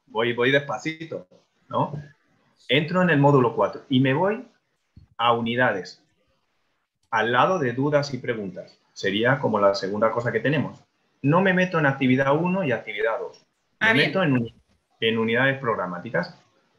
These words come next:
Speaker 2: Bien.
Speaker 1: Bueno, sigo todavía ciego. Cuando me meto en unidades programáticas, voy hasta abajo del todo,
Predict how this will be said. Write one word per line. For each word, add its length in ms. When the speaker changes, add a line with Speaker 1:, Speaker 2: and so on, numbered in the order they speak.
Speaker 2:
Bien. 280
Speaker 1:
Bueno, 180
sigo 300
todavía 300
ciego. 460
Cuando 300
me 120
meto 260
en 100
unidades 460
programáticas, 920
voy 320
hasta 240
abajo 300
del 220
todo, 480